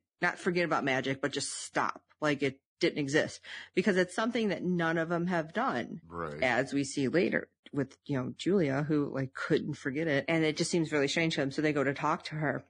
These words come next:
Speaker 1: And, oh, it was really sad.
Speaker 2: Yes.
Speaker 1: It turns out that this girl was in love with Alice's brother.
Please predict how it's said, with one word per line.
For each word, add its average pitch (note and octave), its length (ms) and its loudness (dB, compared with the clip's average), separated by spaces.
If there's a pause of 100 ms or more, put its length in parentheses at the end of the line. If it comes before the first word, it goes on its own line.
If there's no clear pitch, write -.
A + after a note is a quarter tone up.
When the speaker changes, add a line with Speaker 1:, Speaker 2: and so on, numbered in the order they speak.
(180)
Speaker 1:
And, E3+ 420 0 (300)
oh, F#3 380 -2 (200)
it G#3+ 160 0
was A#3 220 0
really D3+ 480 2
sad. A#3+ 480 0 (180)
Speaker 2:
Yes. E2+ 600 -2 (420)
Speaker 1:
It E3+ 160 0
turns G3+ 360 0
out E3 320 2
that E3+ 220 0
this F3+ 200 -2
girl E3 400 2
was D#3+ 240 2
in D#3+ 260 0
love C#3+ 220 2
with D#3+ 140 0
Alice's D3+ 420 -2
brother. C#3+ 460 -2